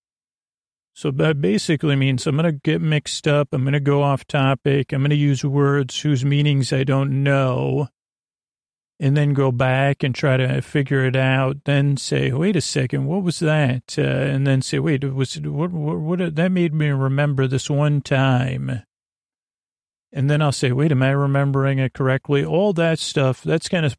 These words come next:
pointless meanders and superfluous tangents. And to all my regular listeners, I'm so glad you're here and that I can help you. And to all my new listeners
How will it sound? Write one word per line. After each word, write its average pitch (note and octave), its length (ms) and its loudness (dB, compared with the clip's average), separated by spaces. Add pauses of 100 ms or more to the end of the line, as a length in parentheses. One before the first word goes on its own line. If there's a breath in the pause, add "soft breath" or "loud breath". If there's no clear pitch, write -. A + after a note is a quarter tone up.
pointless D#3+ 380 0
meanders C3+ 460 0
and B2 120 0
superfluous C#3+ 720 -2
tangents. D#3 800 -2 (800)
And C3+ 300 2
to E3+ 100 -4
all F#3+ 240 2
my G#3+ 120 2
regular C#3+ 520 2
listeners, C3+ 500 0
I'm A#2 100 0
so C3+ 600 2
glad B2 580 -2
you're B2+ 220 0
here B2+ 760 -2 (640)
and C3 180 0
that B2+ 140 2
I B2+ 100 2
can B2 180 0
help B2 340 0
you. C3 200 0
And B2 140 0
to E3+ 140 -4
all E3 180 2
my D#3+ 180 2
new A3+ 380 0
listeners C3 920 -2